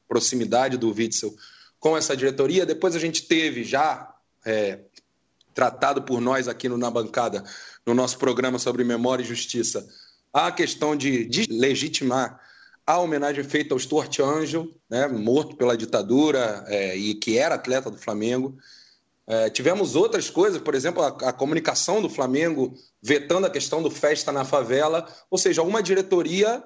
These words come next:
do clube mais popular, é, do país, que claramente tá, tá, tá flertando com, com o bolsonarismo, com, com todas as posições retrógradas que a gente tem visto em outras partes,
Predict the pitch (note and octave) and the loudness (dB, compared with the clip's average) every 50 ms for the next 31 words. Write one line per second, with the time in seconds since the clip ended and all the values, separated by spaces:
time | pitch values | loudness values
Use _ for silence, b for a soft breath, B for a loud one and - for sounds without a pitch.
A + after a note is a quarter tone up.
0 | - - C3+ C3+ C3+ C#3 D3+ D#3+ E3 D#3 D3 D3+ C#3+ C3 B2 A2+ G#2+ G2 - A2 | -8 -4 -4 -2 2 4 4 4 4 4 2 2 4 4 2 0 0 -4 -8 -6
1 | A2+ A2+ C3 D#3 F#3 F3+ - - E3 D3 - C3+ B2+ B2 C3 C3+ C3 A#2+ A#2 - | -2 0 0 0 0 -2 -4 -4 -4 -4 0 0 2 2 2 2 0 -2 -4 -8
2 | b b b b b b b - - A#2 A2+ A2 - A2+ B2+ B2+ B2 D3+ C#3+ C3 | b b b b b b b -4 -2 0 0 0 2 2 2 2 4 2 2 2
3 | C3 C#3+ E3 G3 G3+ - - - - b b b b b - - F#3 F#3+ - F3+ | 0 0 -2 -2 -4 -6 -6 -8 -12 b b b b b -4 -4 -4 0 2 2
4 | F3 F#3 F#3 F3+ D#3+ D#3 D#3+ E3+ F3 E3+ - - F#3 F3+ F3 E3+ - - - - | 4 4 2 0 -2 -2 -2 -2 -2 -4 -4 -2 0 0 0 -2 -4 -8 -2 0
5 | D3 D3+ D#3 D#3+ D#3+ D#3+ D3+ D3 D3 C3+ C3 B2 A2+ G#2+ G#2 - _ _ - D3+ | 2 2 4 2 2 0 -2 -4 -8 -8 -8 -8 -10 -14 -16 -18 _ _ 0 2
6 | C#3+ D3+ C#3+ - - - E3 E3 - G3 F#3+ - - - D#3+ D#3 E3 E3 D#3+ D#3+ | 2 2 2 -2 -2 -2 -2 0 0 0 0 0 0 -2 0 0 0 -2 -4 -2
7 | - D#3+ D#3+ D#3+ D#3 D#3 D3+ C#3+ C#3 C#3+ D3+ D3 D3 C#3+ C#3 - D3+ C#3+ C3+ A#2+ | 0 0 2 2 2 0 0 -2 0 0 2 4 4 2 2 2 0 0 0 0
8 | A2 B2+ D3+ D#3 D#3+ - B2 B2 A2 A#2+ - C3 C3 B2+ B2 B2 A#2 G#2+ F#2+ - | 2 2 2 2 2 2 0 -2 -2 0 2 2 2 4 2 0 -2 -2 -2 0
9 | B2+ A#2 G#2+ - - C#3 C#3 C3+ C3 B2 - - - B2 - - - C3 A#2+ - | -2 0 2 2 2 4 4 2 0 0 -2 0 -2 -2 -2 0 -2 -2 0 0
10 | - B2 - - C3 C3 B2+ A#2+ A#2+ A#2 - - A2+ A#2+ A#2+ - B2 A#2 G#2+ A#2+ | -2 -2 0 0 0 0 0 -4 -6 -6 -8 -8 -10 -10 -6 -6 -6 -4 -4 -4
11 | A#2+ - - B2+ B2 A#2+ C#3 - C#3+ B2 - - - B2+ B2+ B2 - - - - | -4 -4 -4 -2 0 0 0 0 0 -4 -4 -2 0 0 0 0 -2 -4 -6 -6
12 | - - b b | -6 -8 b b